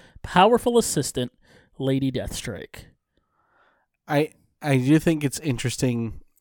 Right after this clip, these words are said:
Speaker 2: I, I love that we get a little bit more, even without them appearing in scenes together,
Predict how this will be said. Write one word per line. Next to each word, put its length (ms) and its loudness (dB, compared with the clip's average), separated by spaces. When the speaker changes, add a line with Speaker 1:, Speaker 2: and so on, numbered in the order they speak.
Speaker 2:
I, 200 2
I 140 -6
love 640 -2
that 200 0
we 340 -2
get 180 2
a 40 -2
little 320 4
bit 180 4
more, 480 2
even 320 -2
without 360 4
them 300 2
appearing 500 -2
in 120 0
scenes 420 -4
together, 460 -4